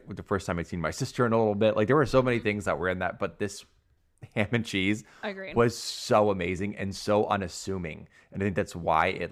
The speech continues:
Speaker 1: rocketed to the top of my bar snack.
Speaker 2: Fully agreed.
Speaker 1: For sure. It was delicious.
Speaker 2: It was a pleasant surprise, 'cause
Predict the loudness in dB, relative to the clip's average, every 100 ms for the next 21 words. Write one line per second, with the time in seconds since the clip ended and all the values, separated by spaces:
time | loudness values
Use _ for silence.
0 | -6 0 2 2 0 -6 -6 -6 -4 -2
1 | -4 -6 -6 -6 -8 -2 2 2 2 -6
2 | -6 -8 -14 _ _ _ _ _ _ -8
3 | -8 -10 -14 0 2 2 0 -2 0 2
4 | 4 2 -2 -4 -2 -2 -2 -4 -6 -8
5 | -14 _ _ _ _ -6 -4 -4 -4 -6
6 | -6 -4 -4 -10 -14 -12 -6 -6 -6 -10
7 | -6 -4 -4 -8